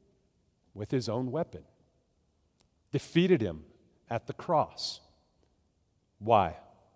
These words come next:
So that all of the earth may know, not just that there is a God in Israel, but so all of the earth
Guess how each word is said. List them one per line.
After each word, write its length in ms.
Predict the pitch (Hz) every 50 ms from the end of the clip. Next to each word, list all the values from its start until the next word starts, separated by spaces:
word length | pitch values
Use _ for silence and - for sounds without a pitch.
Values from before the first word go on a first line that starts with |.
| _ _ _ _ _ _ _ _ _ _ _ _ _ _ _ _
So 180 | - - 131 117
that 160 | 104 113 - - -
all 220 | 117 110 117 135
of 100 | 139 139
the 140 | 135 151 135
earth 360 | 110 107 107 107 - - - -
may 180 | 120 117 117 117
know, 400 | 110 107 90 82 78 82 92 98 - _ _ _ _ _ _ _ _ _ _ _ -
not 220 | 107 123 127 127
just 260 | 107 127 120 - - -
that 120 | 101 -
there 140 | - 101 101
is 120 | 90 82
a 40 | 92
God 420 | 76 98 90 90 85 85 82 98 95
in 140 | 107 98 104
Israel, 460 | 110 110 101 101 92 82 78 71 - - _ _ _ _ _ _ _ _ _ _ _ _ _ -
but 140 | 143 131 -
so 240 | - 135 120 - -
all 760 | 120 113 120 123 120 110 101 95 90 87 - - - - - -
of 180 | - 107 95 82
the 140 | 107 104 - -
earth 400 | 123 110 98 90 - - -